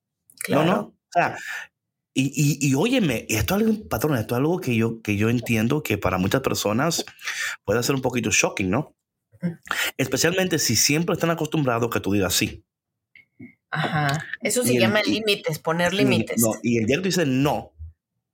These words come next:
Speaker 1: Ujú.
Speaker 2: pues la boca se le abre y no lo creen. Antes de, antes de seguir, patrona, ¿quieres decir algo sobre el, el gozo que tú mencionaste, que es tan importante?
Speaker 1: Ajá.
Speaker 2: Yo estoy leyendo un libro ahora que se llama Half Brained or Half Brain. Espérate. Let me, let me look it up.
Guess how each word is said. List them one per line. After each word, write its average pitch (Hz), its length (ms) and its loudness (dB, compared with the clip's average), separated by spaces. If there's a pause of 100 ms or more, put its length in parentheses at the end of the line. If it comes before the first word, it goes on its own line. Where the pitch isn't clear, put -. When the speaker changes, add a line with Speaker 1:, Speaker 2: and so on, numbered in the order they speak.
(480)
Speaker 1:
Ujú. - 180 -8
Speaker 2:
pues 101 240 0
la 92 120 -2
boca 104 200 0
se 90 100 -4
le 90 100 0
abre 131 240 0
y 92 60 -2
no 101 100 0
lo 98 80 0
creen. 117 240 0 (360)
Antes 196 260 -2
de, 233 100 2
antes 202 200 -2
de 226 80 2
seguir, 151 220 0
patrona, 110 320 0
¿quieres 123 180 0
decir 185 140 2
algo 151 260 0
sobre 113 360 0
el, 98 220 0
el 95 140 0
gozo 110 380 2
que - 80 -2
tú 95 100 -2
mencionaste, 101 400 0
que - 100 -8
es - 40 -14
tan 107 100 2
importante? 98 560 -2 (560)
Speaker 1:
Ajá. 82 440 0
Speaker 2:
Yo 120 60 0
estoy 214 160 -2
leyendo 226 220 2
un 143 100 2
libro 147 280 2
ahora 107 260 0
que 101 100 -4
se 104 120 0
llama 113 400 0 (300)
Half 165 460 -2
Brained 131 680 0
or 104 180 0
Half 143 200 0
Brain. 135 580 0 (120)
Espérate. - 360 -6 (600)
Let 104 80 0
me, 110 60 -2
let 117 60 0
me 127 80 2
look 113 140 0
it 98 60 -4
up. - 100 -8